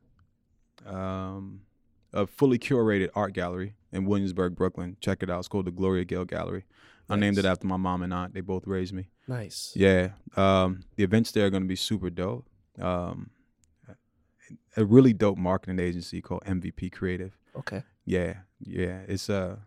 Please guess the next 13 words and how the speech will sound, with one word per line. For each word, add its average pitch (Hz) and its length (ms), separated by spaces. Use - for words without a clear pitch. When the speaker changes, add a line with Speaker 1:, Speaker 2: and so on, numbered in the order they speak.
Speaker 1:
we, 98 260
we 104 80
specialize 92 840
in, 92 140
um, 90 480
you 110 100
know, 85 140
pretty 127 160
much 107 260
tying 104 400
brands 92 640
to, 98 340
uh, 90 320